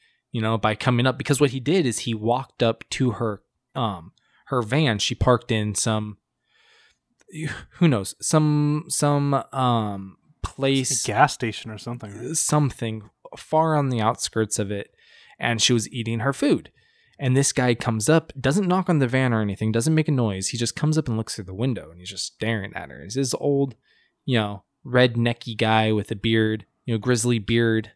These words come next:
Speaker 1: down to his chest. And she screams and freaks out. Then he bangs on the window like she did something wrong. It was like, "No, you can't stay here. You have to leave. Like, I scared the shit out of you, but,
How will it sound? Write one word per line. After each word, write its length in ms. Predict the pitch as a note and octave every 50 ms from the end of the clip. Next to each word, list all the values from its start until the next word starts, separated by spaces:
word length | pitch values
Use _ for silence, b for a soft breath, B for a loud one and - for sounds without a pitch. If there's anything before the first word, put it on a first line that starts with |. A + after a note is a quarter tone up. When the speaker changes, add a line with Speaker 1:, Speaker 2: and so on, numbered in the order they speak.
| _ _ _
Speaker 1:
down 220 | - A2 A2 A2
to 120 | - - A#2
his 160 | G#2+ - -
chest. 500 | - - B2 A2 G#2+ G#2+ - - - - b b b b b b b b b b b b b b
And 180 | - B2 A2 -
she 200 | - - - D#3
screams 880 | - - - - - - - - B2 G#2 G2+ D3+ G#3 A3+ G#3 F3+ C3+
and 120 | A2+ G#2+ G2+
freaks 340 | - - C3+ B2+ - - F#3+
out. 180 | F#3+ D#3+ A#2+
Then 100 | C#3 B2+
he 100 | B2+ A#2+
bangs 420 | G#2+ - - A#2+ C3+ D3+ D#3+ C3+ D#3
on 140 | C#3 B2+
the 60 | B2 A#2
window 420 | A#2 C3+ E3 F3+ E3 C3+ B2 A#2
like 240 | A#2 G#2+ G#2+ G#2 -
she 400 | - - - - - G3+ A#3 D4+ F4
did 200 | - D#3 A#2+ -
something 440 | - - A#2 G2+ F#2+ - - F2+ F2+
wrong. 380 | F2 F2+ F2 E2+ E2+ F2+ F#2+ G2+ -
It 40 |
was 180 | A#2 A2 G#2+ -
like, 140 | G#2 G2+ -
"No, 240 | C#3+ D#3+ - B2+ A2
you 100 | A2+ C3
can't 240 | C3+ - - C#3+ A#2
stay 240 | - - - C#3+ C3+
here. 200 | A2 A2+ A#2+ G#2+
You 140 | A2 C3 D3
have 140 | C#3 - -
to 60 | - A2
leave. 420 | G#2+ C#3 C#3+ B2 G2 F#2 - - b b b b b b b b b b b b _
Like, 380 | C3 A#2+ A#2 A2 G#2+ - - - _ _ _ _ _ _ _ _ _
I 120 | - F#3+ E3
scared 280 | - - - E3 C#3+ A#2+
the 60 | A2
shit 220 | - - - D#3
out 140 | C#3 B2 A2 A#2
of 60 | A2+
you, 160 | B2 D3+ C#3
but, 160 | G2+ G#2 G2+